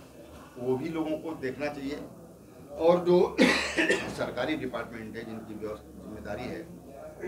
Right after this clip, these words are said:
अ, पर्याप्त पानी उपभोक्ताओं को मिले, जो लीकेज है उसको पूरी तरह रोका जाए और पूरा अपना जो रेगुलेटरी सिस्टम है उसको चुस्त दुरुस्त किया जाए। और इस समय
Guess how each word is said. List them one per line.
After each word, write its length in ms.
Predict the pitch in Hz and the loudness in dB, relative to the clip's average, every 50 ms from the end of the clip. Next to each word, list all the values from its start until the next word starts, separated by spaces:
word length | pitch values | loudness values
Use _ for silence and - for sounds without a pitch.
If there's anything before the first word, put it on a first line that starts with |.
| - - - - - - - - - 107 | -4 -4 -4 -4 -4 -6 -8 -12 -12 -12
अ, 120 | 104 104 101 | -10 -10 -12
पर्याप्त 500 | - - 117 120 131 - - - - - | -10 -4 -2 -2 -2 -2 -4 -8 -12 -12
पानी 260 | - 117 120 127 123 | -10 -6 -4 -4 -2
उपभोक्ताओं 1000 | 107 92 82 - - - - - - - 107 - - - - 175 175 - 113 - | -4 -4 -8 -12 -16 -18 -18 -18 -16 -14 -14 -12 -12 -12 -12 -10 -8 -6 -6 -6
को 120 | - 113 104 | -6 -8 -10
मिले, 300 | 101 101 104 107 123 - - - - 120 - 143 143 139 139 135 127 - - 127 123 - - - - - - - - - - - - - - - | -10 -10 -10 -10 -10 -10 -10 -12 -14 -16 -16 -16 -16 -16 -16 -16 -18 -18 -18 -18 -20 -20 -20 -20 -20 -20 -20 -20 -20 -20 -20 -20 -20 -20 -18 -14
जो 240 | 113 117 117 110 | -10 -10 -8 -8
लीकेज 420 | 110 120 120 - 139 143 127 - - | -8 -8 -6 -2 -2 0 0 -2 -4
है 160 | 104 101 104 - - - - - - - - - - - | -4 -6 -6 -6 -8 -14 -16 -16 -16 -16 -16 -16 -16 -16
उसको 260 | 110 - - - - - - | -16 -14 -12 -12 -12 -12 -12
पूरी 200 | 110 107 107 123 127 | -12 -12 -10 -10 -10
तरह 220 | 127 120 113 120 | -6 -4 -2 -2
रोका 300 | 120 113 110 98 - 117 | -2 -2 -2 -2 -2 -2
जाए 280 | 110 117 120 131 131 - - - - - - - - - - - - - - - - - - - | 0 0 0 -2 -2 -6 -14 -18 -20 -20 -20 -20 -20 -20 -20 -20 -20 -20 -20 -20 -20 -20 -16 -10
और 160 | 156 170 196 180 - - | -6 -4 -4 -4 -6 -10
पूरा 200 | 160 160 160 156 | -8 -4 -2 -2
अपना 240 | 151 151 - 147 139 | -2 -4 -6 -12 -10
जो 260 | 131 135 135 135 135 - - 113 | -8 -6 -4 -4 -4 -4 -6 -6
रेगुलेटरी 440 | 113 110 110 110 110 - - - | -6 -6 -6 -8 -10 -10 -12 -14
सिस्टम 460 | - - - - - - - 147 127 101 | -14 -14 -16 -18 -12 -4 -2 -2 -2 -2
है 200 | - - - - _ - - - - - - - - 156 156 156 - - | -6 -10 -16 -20 _ -18 -16 -16 -16 -16 -16 -16 -14 -12 -12 -12 -12 -12
उसको 180 | - - 160 - | -10 -10 -10 -10
चुस्त 200 | - 143 - 185 | -8 -8 -8 -6
दुरुस्त 260 | 180 - - - - | -6 -8 -8 -10 -10
किया 220 | - 170 170 - | -12 -10 -10 -10
जाए। 180 | 175 175 180 180 180 185 170 160 156 156 175 175 165 170 160 151 - 151 151 | -8 -8 -10 -10 -12 -12 -12 -12 -14 -14 -16 -18 -18 -18 -18 -18 -16 -12 -10
और 140 | - 131 | -8 -8
इस 140 | 143 - - | -8 -8 -8
समय 260 | - 123 131 143 143 | -6 -6 -4 -4 -2